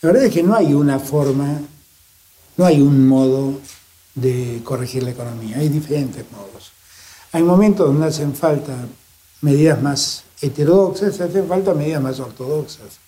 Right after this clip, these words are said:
Yo me acuerdo siempre que con Né-, Néstor era un obsesivo del equilibrio fiscal y del superávit fiscal. Yo cuento siempre anécdotas de que por ahí Néstor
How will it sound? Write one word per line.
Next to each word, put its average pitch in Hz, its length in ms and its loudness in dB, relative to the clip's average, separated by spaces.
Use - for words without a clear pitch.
Yo 208 100 4
me 226 60 4
acuerdo 220 280 2
siempre 208 480 2
que 131 1120 2
con 151 420 -2
Né-, 196 320 2
Néstor 185 340 0
era 170 120 2
un 151 80 2
obsesivo 147 600 0
del 123 160 -6
equilibrio 120 420 -10
fiscal - 380 -20
y 151 80 0
del 160 200 4
superávit 175 580 -2
fiscal. 110 400 -20
Yo 143 120 0
cuento 185 320 2
siempre 170 380 0
anécdotas 156 600 -2
de 135 160 0
que 139 100 -12
por 131 200 -10
ahí 147 160 2
Néstor 160 540 -2